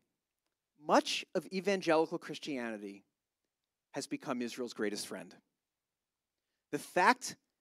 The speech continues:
that Christians pray for Israel, love Israel, financially support Israel, this has not been seen since the first century. And it's supernatural. The fact that we have groups like Christians United for Israel is supernatural.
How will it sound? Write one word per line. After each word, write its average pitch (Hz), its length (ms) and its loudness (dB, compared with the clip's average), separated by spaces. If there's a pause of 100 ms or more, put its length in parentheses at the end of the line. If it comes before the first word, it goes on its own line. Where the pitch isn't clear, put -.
(120)
that 147 140 -4
Christians - 720 0 (160)
pray 185 260 6
for - 220 -2
Israel, 196 580 2
love 170 460 8
Israel, 185 440 0
financially 151 540 0
support - 520 -2
Israel, 185 520 4 (380)
this - 240 4
has 180 200 -10
not 147 300 -4
been 156 140 -2
seen 131 480 -2
since - 240 -4
the 123 100 -8
first 127 320 -2
century. 107 480 -6 (1500)
And 131 80 -2
it's 127 120 -4
supernatural. 117 640 0 (1400)
The 139 80 -2
fact 202 260 12
that 208 80 8
we 185 140 6
have 165 160 6
groups 165 320 8
like 135 80 0
Christians 147 480 -4
United 127 320 2
for 127 80 -6
Israel 113 480 -6 (720)
is - 100 -8
supernatural. 110 540 -4